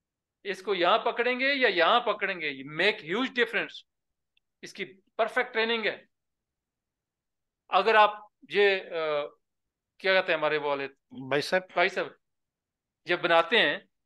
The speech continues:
Speaker 1: या आप competition में जाते हैं, तो इसमें इसकी detail है ना, आपकी जो breathing है वो क्या इम-, impact पड़ता है आपके ऊपर, के ऊपर।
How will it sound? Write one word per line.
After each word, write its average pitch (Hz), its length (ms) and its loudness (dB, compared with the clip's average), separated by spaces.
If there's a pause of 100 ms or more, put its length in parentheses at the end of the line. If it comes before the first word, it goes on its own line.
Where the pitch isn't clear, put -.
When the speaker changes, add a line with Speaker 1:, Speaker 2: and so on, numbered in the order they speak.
(640)
Speaker 1:
या 180 160 4
आप 180 120 -2
competition 202 420 -4
में 202 100 0
जाते 160 280 2
हैं, 170 220 -8 (1300)
तो 359 60 -20
इसमें 208 280 -14
इसकी 214 160 -10
detail 175 400 0
है 190 60 0
ना, 202 220 -10 (1400)
आपकी 156 200 -4
जो 170 80 -8
breathing 208 400 -4
है 208 60 -2
वो 208 140 0
क्या 220 440 0
इम-, 180 260 -16
impact 165 420 -6
पड़ता 180 240 0
है 165 60 4
आपके 151 220 -2
ऊपर, 143 220 -8
के 175 140 -16
ऊपर। 143 200 -14